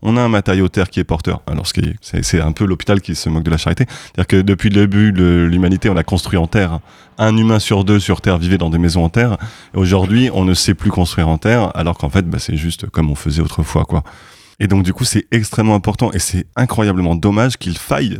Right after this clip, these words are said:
passer par des études extrêmement coûteuses, hein, on peut, on peut, enfin, voilà, on peut le dire, pour que, enfin, des gens reconnaissent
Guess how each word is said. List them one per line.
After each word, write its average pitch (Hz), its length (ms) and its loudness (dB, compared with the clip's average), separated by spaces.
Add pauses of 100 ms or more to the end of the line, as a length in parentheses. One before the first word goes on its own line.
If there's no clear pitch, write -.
(120)
passer 87 320 0 (320)
par 90 140 0
des 87 180 2
études 95 380 -2 (320)
extrêmement - 400 -4
coûteuses, 113 360 0
hein, 101 40 4
on 87 240 0
peut, - 180 -8
on - 480 -6
peut, - 140 -10
enfin, 87 160 -6
voilà, 117 180 0 (460)
on 95 80 2
peut 87 100 0
le 87 60 2
dire, 120 240 0
pour - 180 0
que, - 240 -2
enfin, 143 480 -2 (140)
des 95 160 2
gens 131 260 0
reconnaissent 110 800 0